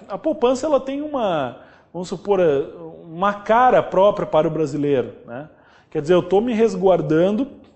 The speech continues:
de um imprevisto, então eu vou guardar na poupança. Aí vem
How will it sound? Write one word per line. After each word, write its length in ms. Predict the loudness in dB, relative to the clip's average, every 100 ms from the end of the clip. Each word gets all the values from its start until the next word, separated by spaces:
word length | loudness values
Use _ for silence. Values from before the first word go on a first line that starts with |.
| _ _ _ _ _
de 100 | -2
um 240 | 0 2
imprevisto, 640 | 0 0 0 0 0 -2 -4
então 200 | -2 0
eu 80 | 0
vou 120 | 2
guardar 300 | 2 2 -2
na 100 | -4
poupança. 460 | -6 -2 -2 0
Aí 120 | -2 0
vem 360 | -2 -2 -6